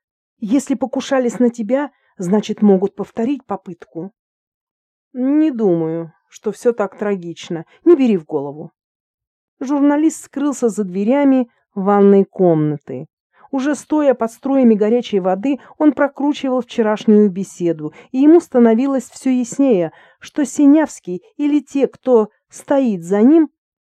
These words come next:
этим выстрелом дали понять, что ни в коем случае не стоит открывать рот по поводу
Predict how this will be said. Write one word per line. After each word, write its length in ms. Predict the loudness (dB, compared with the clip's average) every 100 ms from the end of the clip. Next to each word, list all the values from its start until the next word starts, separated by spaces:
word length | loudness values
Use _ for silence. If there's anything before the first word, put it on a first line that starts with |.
| -10
этим 380 | -8 0 0
выстрелом 680 | 2 -2 -4 -4 -2 0 0
дали 300 | 0 -2 -4
понять, 640 | -4 0 2 2 0 -6 _ _ _ _ _ _
что 240 | -8 2
ни 140 | 4
в 80 | 2
коем 280 | 4 6 6
случае 840 | 4 -2 -2 -2 -4 -6 -4 -6 -8 _
не 140 | 2 2
стоит 500 | 2 -2 0 0 -2
открывать 560 | -6 -2 0 0 0
рот 300 | 0 0 -2 _ _ -4
по 120 | -4
поводу 600 | -2 0 0 2 0 -2